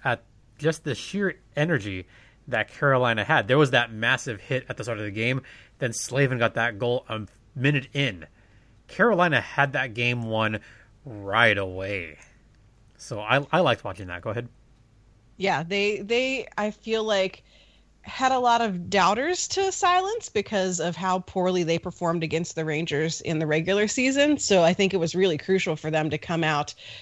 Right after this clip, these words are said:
Speaker 2: uh, you know, firing on all cylinders in game one. And, uh, game two, which is happening as we're recording this, uh, they,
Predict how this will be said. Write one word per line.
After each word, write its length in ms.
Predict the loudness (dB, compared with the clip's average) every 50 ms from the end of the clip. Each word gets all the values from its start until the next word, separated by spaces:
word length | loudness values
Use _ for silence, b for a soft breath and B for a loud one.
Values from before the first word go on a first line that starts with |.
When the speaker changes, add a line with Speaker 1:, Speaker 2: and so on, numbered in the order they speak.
| B B B
Speaker 2:
uh, 200 | -2 0 0 0 -2
you 140 | -2 -2 -2
know, 120 | 0 -2
firing 440 | -2 0 2 4 4 4 4 4 2
on 100 | 2 2
all 160 | 2 2 2
cylinders 580 | 0 0 -2 -2 -2 0 -2 -2 -2 -4 -4 -4
in 180 | -2 -2 -2 -2
game 260 | -2 -2 -2 -2 -2
one. 400 | -2 0 0 0 0 -2 -4 -6 B B B B B B B
And, 560 | 0 2 2 2 0 -2 -2 -6 -8 -6 -2 2
uh, 220 | 4 4 4 4
game 300 | 4 6 6 6 6 4
two, 300 | 0 -2 -2 -2 -2 -2
which 240 | -2 -2 -4 -6 -6
is 140 | -8 -6 -2
happening 400 | 0 0 0 0 -2 -2 -2 0
as 240 | 0 0 0 -2 -2
we're 120 | -2 -2
recording 520 | -2 -2 -4 -4 -4 -4 -2 -2 -2 -2 -2
this, 260 | -2 -4 -6 -8 -12 B B B B B B
uh, 200 | -2 0 0 0
they, 420 | 0 0 0 0 0 -2 -4 -6